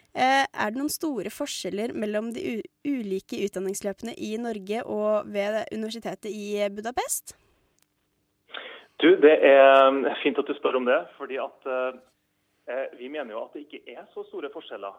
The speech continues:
Speaker 2: men at, eh, forskjellen handler i hovedsak om,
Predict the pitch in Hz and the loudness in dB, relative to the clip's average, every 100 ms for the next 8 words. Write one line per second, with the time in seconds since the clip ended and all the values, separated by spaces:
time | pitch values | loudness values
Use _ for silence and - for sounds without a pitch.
0 | _ _ 131 131 127 - 156 135 135 - | _ _ -10 -6 -8 -8 -8 -4 -6 -6
1 | - 156 113 107 135 - _ - - 139 | -6 -4 -4 -6 -8 -14 _ -12 -6 -4
2 | 110 113 131 123 101 104 107 - 123 120 | -4 -6 -6 -8 -4 -2 -2 -6 -8 -6